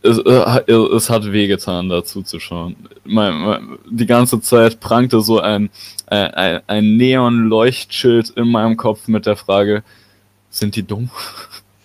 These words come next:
<laughs> Und, äh, ja, nee, also, äh, es ist etwas, worüber ich leicht hinwegsehen kann, aber ich weiß nicht, was man sich dabei gedacht hat.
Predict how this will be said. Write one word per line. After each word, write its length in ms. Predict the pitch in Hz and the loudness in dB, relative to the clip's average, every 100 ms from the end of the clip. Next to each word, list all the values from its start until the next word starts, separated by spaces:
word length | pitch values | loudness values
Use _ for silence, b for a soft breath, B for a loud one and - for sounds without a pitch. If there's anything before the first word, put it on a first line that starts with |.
| _ | _
<laughs> 1600 | - - - - _ - - - - - - _ _ _ _ - | -4 -4 -8 -20 _ -20 -20 -20 -20 -18 -18 _ _ _ _ -2
Und, 380 | 104 98 98 - | 0 0 -2 0
äh, 280 | 98 95 85 | 2 2 2
ja, 280 | 98 92 - | 2 2 0
nee, 240 | 107 101 | -2 0
also, 500 | - 101 98 104 92 - _ _ - | 0 -2 0 2 0 -6 _ _ -8
äh, 420 | 101 - - 95 - | -6 -4 -2 -4 2
es 180 | 123 123 | 2 6
ist 220 | 143 139 | 4 4
etwas, 500 | - 127 123 120 - | 0 0 2 0 0
worüber 440 | 117 127 123 110 | -2 0 2 2
ich 200 | 101 - - | 0 -4 -4
leicht 400 | 113 117 123 - | 2 2 2 -2
hinwegsehen 720 | 113 113 117 - 117 113 113 | -2 2 0 0 -2 0 -2
kann, 280 | 113 113 113 | -2 -2 0
aber 260 | 107 101 | 0 0
ich 120 | 101 104 | -2 0
weiß 260 | 107 104 | 0 0
nicht, 180 | 104 95 | -6 -4
was 200 | 101 98 | -6 -4
man 160 | 101 92 | -6 -4
sich 200 | 95 - | -6 -4
dabei 360 | 92 95 95 | -4 0 -2
gedacht 440 | 90 87 87 - - | -4 -6 -6 -8 -14
hat. 140 | 87 | -16